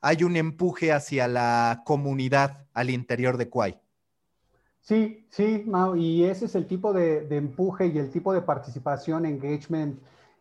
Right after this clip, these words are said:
Speaker 2: y dinámica que queremos dentro de, dentro de la comunidad de Kwai a nivel Latinoamérica.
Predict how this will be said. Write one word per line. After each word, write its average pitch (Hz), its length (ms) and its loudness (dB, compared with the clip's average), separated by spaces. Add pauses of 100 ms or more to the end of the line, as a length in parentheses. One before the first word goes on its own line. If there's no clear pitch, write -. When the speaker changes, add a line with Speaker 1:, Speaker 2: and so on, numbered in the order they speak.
(140)
Speaker 2:
y 143 380 -2
dinámica 156 640 0
que 139 100 -8
queremos 143 460 -4
dentro 147 340 -4
de, 139 320 -4
dentro 139 380 -4
de 143 80 -2
la 131 100 -4
comunidad 135 340 -6
de 139 140 -6
Kwai 139 280 -4
a 135 40 -8
nivel 131 280 -6
Latinoamérica. 131 840 -8